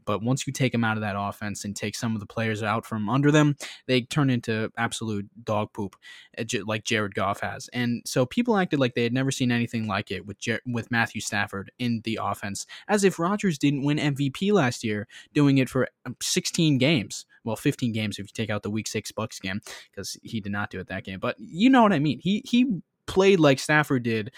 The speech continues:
early on in this season, all season last year. And that's what Rodgers is. I mean, that, obviously there's quite the difference between Stafford and Rodgers. No one's really gonna argue that, but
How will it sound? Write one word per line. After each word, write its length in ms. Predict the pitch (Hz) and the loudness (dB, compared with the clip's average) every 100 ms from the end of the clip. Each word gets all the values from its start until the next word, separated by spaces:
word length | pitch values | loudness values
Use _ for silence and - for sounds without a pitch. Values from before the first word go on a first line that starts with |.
| - - | -18 -2
early 260 | 139 135 131 | 2 4 4
on 160 | 127 | 4
in 60 | 117 | 2
this 140 | 117 | 0
season, 340 | - 117 107 107 | 0 -2 -2 -2
all 180 | 139 | 0
season 360 | 156 143 120 107 | 0 0 0 0
last 320 | 95 95 - | -4 -6 -6
year. 200 | 95 90 - - - _ | -8 -8 -12 -20 -20 _
And 320 | 123 127 120 - | -2 0 0 0
that's 320 | 135 196 - | 0 0 2
what 260 | 180 131 110 _ - | 2 4 2 _ -8
Rodgers 480 | 117 110 110 98 - | -4 -2 -2 -8 -10
is. 180 | 90 - | -10 -4
I 40 | |
mean, 160 | 123 127 | 0 2
that, 180 | 147 117 _ _ - | 2 0 _ _ -4
obviously 400 | 131 127 117 117 | 0 0 0 -2
there's 300 | 107 101 - _ _ - 90 | -2 -6 -10 _ _ -18 -14
quite 260 | - 180 175 | 0 2 4
the 80 | 131 | 4
difference 340 | 123 - 113 | 2 2 -4
between 320 | - 110 113 | -4 -4 -4
Stafford 460 | 101 113 104 - 98 | -4 -2 -2 -2 -6
and 120 | 95 | -6
Rodgers. 440 | 92 101 120 120 | -6 -4 -2 -2
No 80 | 117 | -2
one's 180 | 107 104 | -4 -6
really 160 | 110 104 | -6 -6
gonna 160 | 101 | -6
argue 300 | 98 110 120 | -4 -4 -2
that, 200 | 120 123 | 0 -2
but 160 | - | -2